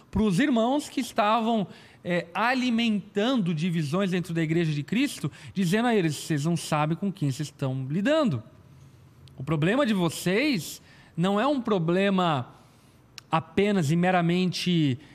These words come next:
é, natural, do tipo, ah, talvez vão ser, vão receber uma bronca de Paulo." Não é esse o problema. O problema é que eles estão ferindo, que eles estão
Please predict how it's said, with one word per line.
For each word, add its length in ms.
é, 680
natural, 1200
do 80
tipo, 360
ah, 260
talvez 440
vão 200
ser, 260
vão 120
receber 240
uma 140
bronca 380
de 100
Paulo." 320
Não 220
é 100
esse 200
o 40
problema. 460
O 80
problema 680
é 100
que 120
eles 160
estão 200
ferindo, 920
que 80
eles 100
estão 260